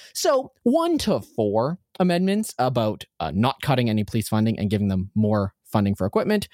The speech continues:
But to top it all off, she said, "I've just got one more amendment. Let's cut the funding for walkability and greenability downtown." Masterclass,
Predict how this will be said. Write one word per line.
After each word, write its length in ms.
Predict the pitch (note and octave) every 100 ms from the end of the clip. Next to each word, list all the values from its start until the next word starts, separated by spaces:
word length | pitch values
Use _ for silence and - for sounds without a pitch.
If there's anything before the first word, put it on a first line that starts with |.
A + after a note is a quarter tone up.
| - - - -
But 120 | G3
to 80 | F#3+
top 200 | A#3+ A3
it 60 | G3+
all 140 | F3+
off, 280 | D#3+ D3+ -
she 160 | - B2+
said, 160 | A2+ C3
"I've 240 | D3 D3
just 160 | D3 C#3+
got 180 | B2+
one 340 | A2 B2+ B2+ A#2+
more 220 | A2+ G#2+
amendment. 500 | A#2+ D3+ D#3+ D#3+ - _ _ -
Let's 300 | C#3+ E3+ -
cut 360 | - D3+ C3 _ _ -
the 100 | B2
funding 480 | B2 A2+ G#2 G#2 G#2+
for 220 | - G#2+
walkability 720 | G#2+ G2+ - G2+ G2+ G2 F#2+
and 140 | G2 G2
greenability 500 | F#2 F#2 F2 F2+ F2+
downtown." 380 | F2 - - - _ -
Masterclass, 1000 | F3+ G3+ E3+ D3+ - G#2 F2 - - -